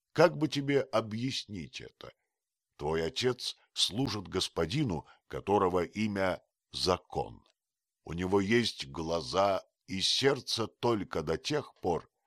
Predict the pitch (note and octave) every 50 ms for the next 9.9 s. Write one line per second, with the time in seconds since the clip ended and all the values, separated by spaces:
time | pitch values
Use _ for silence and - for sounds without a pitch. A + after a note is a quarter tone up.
0 | _ - - _ _ A2 G#2 - - B2 A2+ G#2+ A#2+ A2+ - - B2 B2 A#2+ -
1 | - - - D#3+ D#3 C#3 - - - C#3 B2 C3+ C3 B2+ A#2+ A2+ - - D#2+ C2
2 | - - _ - - - - - - _ _ _ _ _ _ _ _ _ _ _
3 | - G2 F#2 F#2 F2 B2 C3+ C#3 A#2 A2+ B2+ B2+ A#2+ - - C3 C3 B2+ - B2+
4 | A#2+ G#2+ G2 A#2+ A2+ - - - A#2 A2+ G#2 A#2 B2 A#2 A2 - - A2 G#2+ A2
5 | G2+ F2+ F#2+ B2+ C3+ B2+ - - F2 D2+ - _ _ - D#2+ D2 C2+ B1+ C#2 B1+
6 | B1 - _ - F2+ F2 - - - - - _ - A#2 A2+ G#2+ F#2+ D2+ D2 D2
7 | C#2 _ _ - D2 E2+ E2+ E2+ E2 D#2+ F2 F2 F2 E2 - - - - F#2 E2+
8 | D2+ C2 - _ _ _ _ _ _ _ _ - C#2 D2+ D2+ D2 D2+ E2 G2+ A#2
9 | A#2+ G2+ - B2+ A2+ - A#2 A#2 A2+ G#2 G#2 G#2+ A2 G#2+ G#2+ G#2 G2+ F2